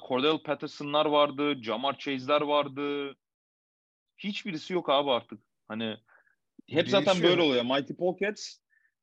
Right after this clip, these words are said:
Speaker 1: sezona bir personayla girer, sonra çıkışta bambaşka bir persona olmuştur abi <laughs> sezonun sonunda. Bu, bu değişim beni hep şey yapar yani böyle <laughs> etkiliyor.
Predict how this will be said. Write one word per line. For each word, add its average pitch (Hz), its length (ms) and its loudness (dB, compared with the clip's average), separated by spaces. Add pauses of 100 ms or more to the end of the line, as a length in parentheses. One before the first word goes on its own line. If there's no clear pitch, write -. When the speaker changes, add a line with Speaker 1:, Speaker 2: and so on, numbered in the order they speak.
Speaker 1:
sezona 165 460 0
bir 180 140 -2
personayla 185 640 0
girer, 190 300 -2
sonra 175 320 -10
çıkışta 170 560 -4
bambaşka 165 440 -2
bir 160 80 -8
persona 160 400 -2
olmuştur 135 380 -6
abi 120 380 0
<laughs> - 0 -
sezonun 147 340 -6
sonunda. 131 540 0 (560)
Bu, 135 140 0
bu 147 120 2
değişim 151 360 4
beni 160 120 2
hep 170 160 2
şey 156 160 4
yapar 135 280 0
yani 113 220 -6
böyle 117 160 -2
<laughs> 131 260 4
etkiliyor. 143 640 -2